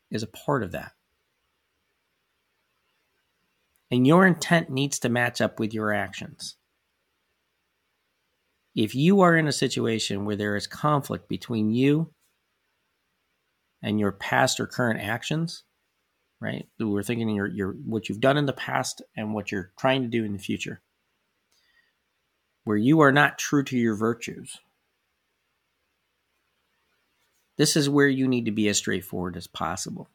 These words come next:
and you have to be humble. "In the past, I've always tried to do X. However, I learned after a lot of mistakes. I think it's better to,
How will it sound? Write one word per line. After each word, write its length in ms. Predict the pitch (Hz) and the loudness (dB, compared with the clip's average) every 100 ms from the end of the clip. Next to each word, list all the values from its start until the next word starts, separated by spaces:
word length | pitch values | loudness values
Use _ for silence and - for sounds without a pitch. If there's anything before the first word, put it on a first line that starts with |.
| _ - | _ -8
and 140 | 107 | -4
you 80 | 98 | -2
have 140 | 104 | -2
to 80 | 98 | -4
be 100 | 92 | -6
humble. 420 | 90 113 90 - _ _ _ _ _ _ _ _ _ _ _ _ _ _ _ _ _ | -6 -8 -8 -12 _ _ _ _ _ _ _ _ _ _ _ _ _ _ _ _ _
"In 200 | 156 190 | 8 10
the 80 | 170 | 8
past, 840 | - - 165 120 95 - - - _ _ _ _ _ _ _ _ | 4 4 6 6 4 -4 -12 -12 _ _ _ _ _ _ _ _
I've 100 | 110 | 0
always 220 | 131 151 | 6 6
tried 260 | 147 139 131 | 6 6 6
to 80 | 117 | 2
do 220 | 123 117 | -4 -4
X. 400 | - - - - - _ _ _ _ _ _ _ _ _ _ _ _ _ _ _ _ _ | -6 -10 -14 -16 -18 _ _ _ _ _ _ _ _ _ _ _ _ _ _ _ _ _
However, 560 | - 131 147 131 110 - | 0 4 6 6 4 4
I 100 | 131 | 2
learned 560 | 131 156 175 120 101 - | 6 6 8 6 2 -2
after 260 | 120 - 120 | -4 -2 -2
a 80 | |
lot 240 | 113 113 110 | 4 4 4
of 60 | |
mistakes. 760 | 104 98 - 113 - _ - - _ _ _ _ _ _ _ _ _ _ _ _ _ _ _ _ _ _ _ _ _ _ _ _ _ _ _ _ _ _ _ _ _ _ | -2 -4 -2 -4 -4 _ -20 -20 _ _ _ _ _ _ _ _ _ _ _ _ _ _ _ _ _ _ _ _ _ _ _ _ _ _ _ _ _ _ _ _ _ _
I 140 | 127 156 | 6 6
think 240 | 127 113 | 6 0
it's 100 | - | -2
better 380 | - 117 110 104 | 0 2 4 2
to, 240 | - 101 | -2 -8